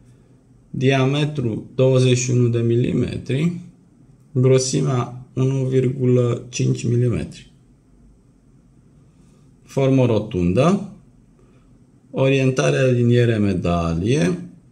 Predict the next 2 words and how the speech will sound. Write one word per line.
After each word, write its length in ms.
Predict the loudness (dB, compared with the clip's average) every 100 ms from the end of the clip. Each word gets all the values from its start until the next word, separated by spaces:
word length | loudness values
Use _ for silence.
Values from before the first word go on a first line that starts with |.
| -20 _ _ -20
sus, 580 | -14 -2 0 0 -2 -10 -18 -20 _ -20 _ -20 -20 _ -20 _ _ _ _
sus. 520 | -14 -8 -6 -6 -10